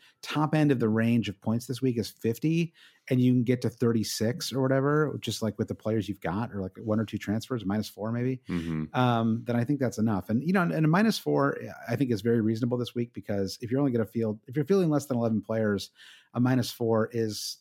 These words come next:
Speaker 1: like a minus two, right? Maybe it's different for a defender, 'cause in theory, a defender could concede. You know, certainly a minus four for a midfielder or forward is almost guaranteed to be a minus two, um, you know, because otherwise you're just gonna get no points, right?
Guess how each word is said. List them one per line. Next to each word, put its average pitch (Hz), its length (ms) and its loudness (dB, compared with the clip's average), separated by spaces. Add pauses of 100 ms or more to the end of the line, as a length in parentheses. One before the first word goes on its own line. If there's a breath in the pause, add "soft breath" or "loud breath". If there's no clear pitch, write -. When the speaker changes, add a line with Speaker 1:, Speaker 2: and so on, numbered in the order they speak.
(120)
Speaker 1:
like 107 160 -6
a 104 40 -4
minus 92 340 -4
two, - 260 -8 (240)
right? 104 240 0
Maybe 143 220 4
it's - 120 -2
different 113 200 0
for 98 100 -4
a 92 40 -2
defender, 95 440 -4
'cause 87 180 -10
in 87 80 -6
theory, 90 440 -4 (560 soft breath)
a 110 40 -6
defender 92 340 -6
could - 180 -10 (360)
concede. 104 640 -2
You 156 100 4
know, 151 120 4
certainly 254 260 4
a 196 40 4
minus 175 220 4
four 151 120 2
for 127 120 0
a - 20 4
midfielder 117 380 0
or 98 100 0
forward 90 360 -4
is 92 100 -4
almost 107 240 -2
guaranteed 98 420 -4
to 92 40 -8
be 90 140 -4
a 87 40 -2
minus 87 340 -6
two, 87 320 -10 (500 soft breath)
um, 95 520 0 (140)
you 117 120 0
know, 95 120 -2
because 107 280 0
otherwise 113 340 2
you're 101 80 0
just - 120 -10
gonna 98 120 0
get 92 140 -2 (1000)
no 117 240 0
points, - 540 -4
right? 101 240 0